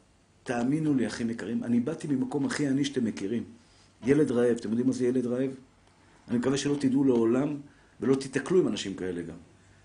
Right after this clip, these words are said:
כי כואב לראות את זה. ילד רעב. בגלל זה פתחתי מקום שקוראים לו המסעדה, שאנחנו מאכילים שם ילדים רעבים.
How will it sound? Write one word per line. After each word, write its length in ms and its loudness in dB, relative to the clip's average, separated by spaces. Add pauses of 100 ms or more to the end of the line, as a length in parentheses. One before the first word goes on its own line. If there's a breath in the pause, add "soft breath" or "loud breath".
כי 120 -14
כואב 260 4
לראות 280 0
את 80 -4
זה. 80 -12 (240)
ילד 380 6 (180)
רעב. 320 -2 (1000 loud breath)
בגלל 180 0
זה 180 0
פתחתי 240 -4
מקום 240 0
שקוראים 280 -2
לו 60 0
המסעדה, 480 0 (600 loud breath)
שאנחנו 640 -4
מאכילים 380 2
שם 200 -2
ילדים 300 2
רעבים. 360 0